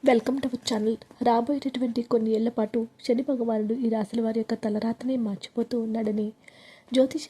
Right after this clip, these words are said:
పండితులు తెలియజేస్తూ ఉన్నారు. ఈ రాశుల వారు చేసుకున్నటువంటి కొన్ని పుణ్య ఫలాల వలన వీరికి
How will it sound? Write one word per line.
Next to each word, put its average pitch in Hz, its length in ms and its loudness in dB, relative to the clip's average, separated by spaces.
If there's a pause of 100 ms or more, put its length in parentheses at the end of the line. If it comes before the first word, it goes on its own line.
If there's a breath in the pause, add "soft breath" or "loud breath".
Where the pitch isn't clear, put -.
(120)
పండితులు 220 400 -2
తెలియజేస్తూ 240 680 -2
ఉన్నారు. 233 400 0 (760 soft breath)
ఈ 277 60 2
రాశుల 262 360 0
వారు 285 300 2
చేసుకున్నటువంటి 220 840 -2
కొన్ని 208 220 0
పుణ్య 214 360 -2 (120)
ఫలాల 220 320 0
వలన 208 440 -2 (540 loud breath)
వీరికి 220 440 2